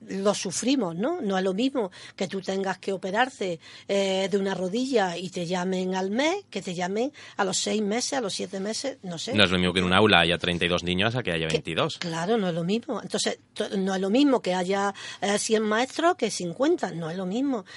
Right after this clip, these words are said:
Speaker 1: Entonces, digamos, cada vez que hay recortes en sanidad, en educación, en dependencia, en muchísimas cosas, pues naturalmente lo sufrimos.
Speaker 2: O sea, nos pagan menos,
Speaker 1: Y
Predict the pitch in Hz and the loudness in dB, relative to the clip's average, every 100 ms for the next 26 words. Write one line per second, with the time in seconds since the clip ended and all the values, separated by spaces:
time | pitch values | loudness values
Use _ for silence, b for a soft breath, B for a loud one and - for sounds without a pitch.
0 | B 175 180 214 190 185 233 202 185 170 | B -8 -4 -4 -4 -2 -2 -4 -6 -10
1 | 185 185 196 190 190 262 277 202 175 170 | -10 -8 -8 -6 -4 -6 -6 -10 -8 -8
2 | 170 175 196 208 185 175 160 - 220 214 | -8 -8 -6 -4 -6 -8 -12 -10 -6 -6
3 | 196 B B B 185 180 180 180 175 180 | -8 B B B -6 -4 -6 -6 -6 -6
4 | 170 175 170 208 226 226 185 175 180 180 | -8 -8 -8 -4 -4 -4 -4 -6 -6 -6
5 | 175 175 175 180 180 180 180 175 185 196 | -6 -8 -8 -10 -8 -6 -6 -6 -6 -6
6 | 190 185 240 - 269 370 B B B 202 | -6 -6 -6 -4 -6 -8 B B B -6
7 | 180 170 180 185 190 190 240 - 165 170 | -6 -6 -6 -6 -6 -2 -4 -4 -8 -10
8 | 170 151 - 101 92 - _ _ _ - | -10 -10 -2 0 2 -2 _ _ _ 8
9 | 104 107 107 127 143 143 160 - - - | 10 10 8 6 6 4 0 -6 -12 -20
10 | - _ _ _ | -20 _ _ _